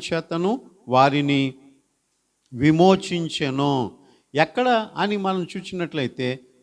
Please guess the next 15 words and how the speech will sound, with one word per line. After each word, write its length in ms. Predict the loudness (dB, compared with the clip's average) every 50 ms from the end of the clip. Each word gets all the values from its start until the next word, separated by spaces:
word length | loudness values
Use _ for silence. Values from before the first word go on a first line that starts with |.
| _
వారి 360 | 2 2 4 4 2 -2 -4 -8 -12 -10
యావత్ 380 | -4 -2 0 0 0 -2 -4 -6
బాధలో 800 | -10 -10 -4 -2 -2 -2 0 -2 -2 0 0 2 2 2 0 -2 _ -18 _ _ _ _ _ -4
ఆయన 320 | -2 -2 -2 -2 -4 -6
బాధ 680 | -8 -8 -8 -6 -4 -2 0 0 0 0 -2 0 -2
నొందెను 800 | -2 -2 -2 -2 -4 -4 -4 -4 -4 -2 -2 0 0 -2 -2 -4 -8 _ -10
అనేటువంటి 800 | -6 -4 -4 -4 -4 -4 -6 -8 -8 -6 -6 -4 -4 -6 -8 _ _ _ _ _ _
మాట 360 | -4 -2 0 0 0 -2 -2
మనకి 540 | -2 -2 -2 -2 -2 -4 -4 -4 -8 -10 -12
కనిపిస్తూ 640 | -6 -6 -6 -6 -6 -8 -8 -10 -10 -10 -10 -8
ఉంది 220 | -8 -6 -4 -4 -6
ప్రియులరా. 480 | -6 -6 -6 -4 -4 -2 -4 -4 -8 -12 _ _ _ _ _ _ _
మరి 520 | -2 0 0 0 -2 -2 -2 -4 -6 -8 -12 _ _ _ _ _ _ _ _ -20
దేవాది 600 | -2 2 4 4 4 4 2 0 0 -2 -6 -6
దేవునికి 920 | -2 0 0 0 0 0 -2 -4 -6 -6 -8 -6 -4 -4 -4 -6 -8 -12